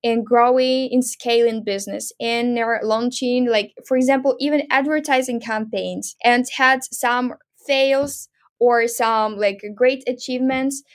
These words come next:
So it's always great. I really like, uh, to, to work with people who are, uh, experienced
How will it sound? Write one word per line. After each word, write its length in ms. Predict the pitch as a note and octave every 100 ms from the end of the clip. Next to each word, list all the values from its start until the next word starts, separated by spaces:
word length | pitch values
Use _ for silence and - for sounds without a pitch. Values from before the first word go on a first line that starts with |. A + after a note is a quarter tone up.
| -
So 240 | C4+ B3+ -
it's 180 | B3+ -
always 380 | C4 C4+ A#3
great. 400 | G#3 G#3 G3+ - -
I 320 | C4+ D#4 G4 -
really 300 | A3+ D4+ D#4+
like, 380 | C#4 B3 C4 B3+ _ -
uh, 380 | A#3+ A3+ A3 A3 A3
to, 640 | B3+ B3+ A#3 A#3 A3+ G#3+ - - _ _ -
to 80 | C4
work 320 | B3+ C4 C4
with 180 | A3+ -
people 400 | - C#4 F#4 G4 G#4 _ _ -
who 320 | C#4 C#4+ C4+
are, 320 | B3+ A#3 -
uh, 440 | - A3 A3 G#3+ G3+
experienced 840 | A#3 - C4+ C4 C#4+ D4+ E4 -